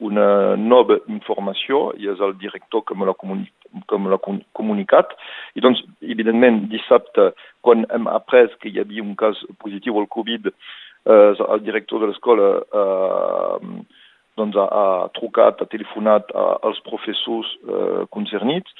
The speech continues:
i, eh, doncs han fet la, la llista, eh, dels pares d'alumnes i cada, eh, pare normalment dissabte tenia l'informació, doncs, de, del tancament de, de la classe i que calia aplicar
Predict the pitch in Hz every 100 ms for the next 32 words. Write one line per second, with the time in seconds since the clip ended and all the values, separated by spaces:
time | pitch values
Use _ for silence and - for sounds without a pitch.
0 | - - - _ - 117 117 104 101 104
1 | 101 101 101 104 98 101 101 117 - 104
2 | 90 87 110 110 139 - - 151 160 -
3 | - 50 50 50 50 50 - 50 - 92
4 | - 127 120 101 98 117 143 151 190 -
5 | _ _ _ 107 110 143 127 110 101 -
6 | - 50 50 - - 120 131 151 - 117
7 | 104 107 117 139 120 101 - 123 - 156
8 | 151 117 117 131 127 113 113 - 110 107
9 | 104 - 127 147 147 120 117 104 101 95
10 | 101 98 113 107 104 120 127 110 101 98
11 | 98 - 110 - 151 175 - - - _
12 | - 120 139 135 127 127 135 - 113 -
13 | 131